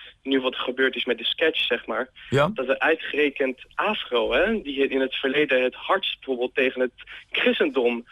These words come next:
Speaker 1: schopte, eh, eh, is nu bang om een sketch omtrent islam te, eh, zeg maar, te, eh, eh, eh, hoe heet het?
Speaker 2: Ja.
Speaker 1: Uit te zenden.
Speaker 2: Ja. Eh, hoe, hoe
Speaker 1: En, en ze zien de hypocrisie, hypocrisie daar niet eens van in.
Speaker 2: Nee, maar hoe verklaar je dat? Eh, dat ze dat doen?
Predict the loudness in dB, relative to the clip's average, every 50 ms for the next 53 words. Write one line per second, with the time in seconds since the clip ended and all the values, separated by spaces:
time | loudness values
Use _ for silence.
0 | -16 _ -4 -2 -2 0 0 -2 -2 0 0 2 2 2 2 -2 -8 -20 -20 -20
1 | -20 _ 0 2 4 4 4 2 2 0 0 0 0 -2 -4 -2 -2 -2 0 0
2 | 0 0 2 2 4 4 4 2 2 2 2 2 2 2 0 -2 0 0 0 0
3 | 0 -2 -4 -2 0 0 0 0 0 -2 -4 -4 -4 -4 -4 -4 -2 2 2 2
4 | 2 2 2 2 2 2 0 -2 -4 -6 -4 -2 0 2 2 2 0 0 -2 0
5 | 0 2 2 2 2 0 -2 -4 _ _ -8 -8 -8 -8 -8 -8 -8 -8 -8 -8
6 | -8 -6 -6 -6 -8 -10 -14 -20 _ _ _ -4 0 0 2 0 0 -4 -10 -10
7 | -4 0 2 2 2 2 0 -2 -2 -2 -2 -2 -4 -8 -4 0 2 2 2 2
8 | 0 -8 -16 -8 -2 0 2 2 2 2 2 2 2 2 0 -2 0 0 2 2
9 | 0 -2 -2 -2 0 0 0 0 -2 -4 -4 -6 -4 -2 -2 -2 0 -2 -4 -6
10 | -6 -6 -6 -6 -4 -2 -2 -2 0 0 0 0 2 2 4 4 4 4 2 2
11 | 0 0 0 -2 -4 -10 _ _ _ _ 0 2 2 4 4 4 2 2 2 2
12 | 2 4 4 4 4 2 0 -2 -4 -8 -10 -12 -14 -16 -20 -20 _ _ _ _
13 | _ _ -2 0 0 0 2 0 -2 0 0 -2 -4 -4